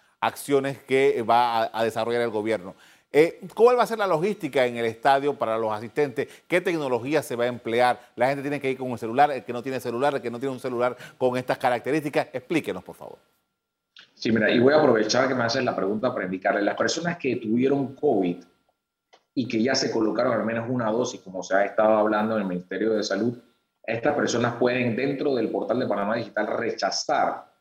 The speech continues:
Speaker 2: la segunda dosis y el código se les va a poner verde, porque esto es, es una instrucción que había dado el Ministerio de Salud, así que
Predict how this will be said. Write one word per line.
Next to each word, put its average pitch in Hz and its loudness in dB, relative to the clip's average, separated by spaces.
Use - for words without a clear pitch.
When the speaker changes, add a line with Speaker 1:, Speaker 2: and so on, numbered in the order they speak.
Speaker 2:
la 104 -2
segunda 117 0
dosis 131 -2
y 120 -4
el 104 -4
código 117 0
se 95 -4
les 95 -4
va 98 2
a 95 -2
poner 101 -6
verde, 95 -2
porque 98 -2
esto 127 2
es, 113 2
es - -10
una 117 -2
instrucción 120 -4
que 110 -2
había 101 2
dado 104 2
el 104 0
Ministerio 98 -4
de 95 0
Salud, 92 -2
así 90 -4
que - -4